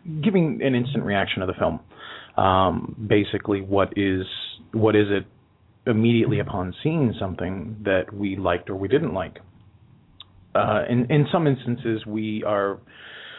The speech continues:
more than able to, uh, more than capable, excuse me, of seeing a film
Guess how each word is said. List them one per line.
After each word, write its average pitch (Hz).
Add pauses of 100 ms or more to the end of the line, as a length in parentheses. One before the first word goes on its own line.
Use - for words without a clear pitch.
(120)
more 151
than 127
able 104
to, 101 (100)
uh, 104
more 104
than 98
capable, 95
excuse 95
me, 95
of 101 (480)
seeing 131
a 110
film 104